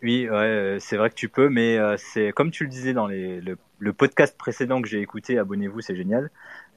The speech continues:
Euh, le remote play Vita est malheureusement limité à la P S quatre pour le moment.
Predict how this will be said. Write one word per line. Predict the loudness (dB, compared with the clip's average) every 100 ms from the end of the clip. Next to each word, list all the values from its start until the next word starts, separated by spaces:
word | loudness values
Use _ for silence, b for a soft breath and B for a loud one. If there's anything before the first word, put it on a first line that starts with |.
| 6
Euh, | 6 6 4 0 0 -2 -4
le | -4 -6 -4 -4
remote | -2 2 2 0
play | -2 -2
Vita | -2 0 2 2
est | 2
malheureusement | 2 2 0 0 0
limité | 0 0 2
à | 2
la | 2
P | -4
S | -4
quatre | -4 -6
pour | -10 -16
le |
moment. | -16